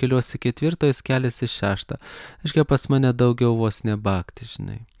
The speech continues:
Aš pasninkauju per ekadašį, o jis nepasninkauja, vat, aš turiu daugiau bhakti.“ Arba aš ten,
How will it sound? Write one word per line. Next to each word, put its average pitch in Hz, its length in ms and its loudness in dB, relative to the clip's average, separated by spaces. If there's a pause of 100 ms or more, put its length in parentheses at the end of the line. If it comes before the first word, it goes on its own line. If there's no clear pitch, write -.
(280)
Aš 131 160 2
pasninkauju 156 640 4
per 123 200 2
ekadašį, 113 600 -2
o 160 80 2
jis 151 200 -2
nepasninkauja, 110 840 -4
vat, - 240 -6
aš - 160 -12
turiu 117 200 -6
daugiau 110 360 -6
bhakti.“ 104 440 -10 (1500)
Arba 117 260 0
aš 110 140 -4
ten, 120 260 4